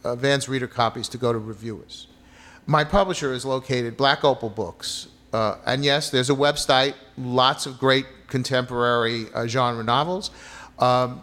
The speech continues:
there's a website you can go to, uh, that's Black Opal Books. Uh, they're located in Oregon. And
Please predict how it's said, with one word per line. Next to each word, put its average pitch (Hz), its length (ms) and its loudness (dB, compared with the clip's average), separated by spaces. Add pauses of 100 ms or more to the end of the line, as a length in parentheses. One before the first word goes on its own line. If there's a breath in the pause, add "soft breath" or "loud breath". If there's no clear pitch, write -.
(120)
there's 139 160 0
a 139 60 2
website 135 640 2
you 131 80 -8
can 135 140 -12
go 131 160 2
to, 143 360 -4 (440 loud breath)
uh, 120 260 2
that's 127 180 -4
Black 131 380 2
Opal 127 260 -4
Books. 135 380 -2 (140)
Uh, 123 260 0
they're 143 240 2
located 147 460 2
in 135 100 -4
Oregon. 117 480 -4 (160)
And 127 460 -2